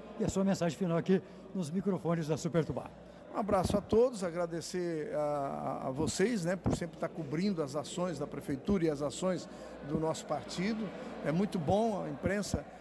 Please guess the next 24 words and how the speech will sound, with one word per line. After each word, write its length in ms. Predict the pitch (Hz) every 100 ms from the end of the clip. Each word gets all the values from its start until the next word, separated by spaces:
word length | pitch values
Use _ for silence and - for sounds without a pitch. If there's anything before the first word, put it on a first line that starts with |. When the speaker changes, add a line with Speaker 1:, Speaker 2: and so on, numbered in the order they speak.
| - -
Speaker 2:
é, 120 | 143
tá 180 | 170 160
divulgando 640 | 151 160 147 180 220 170
e 40 | 151
falando, 580 | 160 147 190 226 165 131
porque 240 | 147 - 170
é 40 |
através 440 | 165 160 147 180 156
de 60 |
vocês 540 | 151 156 - 202 175 - - -
que 80 | 147
chega 280 | - 196 190
nos 160 | 175
quatro 380 | - 208 - -
cantos 260 | 196 190 165
da 120 | 170
cidade 600 | - 139 165 190 - - -
as 180 | - 147
informações 840 | 175 190 190 165 - 190 226 208
que 180 | - 156
muitas 340 | 147 170 156 147
vezes 300 | 180 156 151
as 100 | -
pessoas 460 | 151 - 180 147